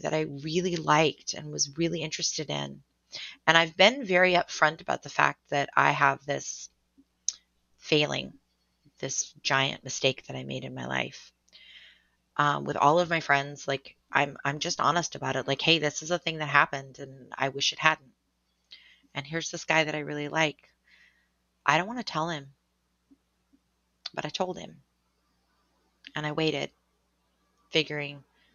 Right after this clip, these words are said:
"Well, you know, it's, it's been fun getting to know him. He'll just be a dance friend." And he looks at me and he goes,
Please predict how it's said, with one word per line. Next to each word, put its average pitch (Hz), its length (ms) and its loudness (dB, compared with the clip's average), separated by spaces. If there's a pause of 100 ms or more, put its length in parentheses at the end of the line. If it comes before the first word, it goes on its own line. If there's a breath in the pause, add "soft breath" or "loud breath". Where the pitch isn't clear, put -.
(180)
"Well, 330 240 6
you 302 140 -6
know, 262 100 -6
it's, - 280 -8 (120)
it's - 160 -12
been 285 160 -14
fun 240 200 -4
getting 233 300 -6
to 226 80 -16
know 254 180 -6
him. 151 200 -8 (460)
He'll - 140 -10
just 185 280 -8
be 196 100 -2
a 196 40 0
dance 190 340 -6
friend." - 200 -10 (1200)
And 165 80 -8
he 175 120 -4
looks 160 320 -4
at - 80 -14
me 180 180 -4
and 175 100 -8
he 165 100 -10
goes, 156 440 -4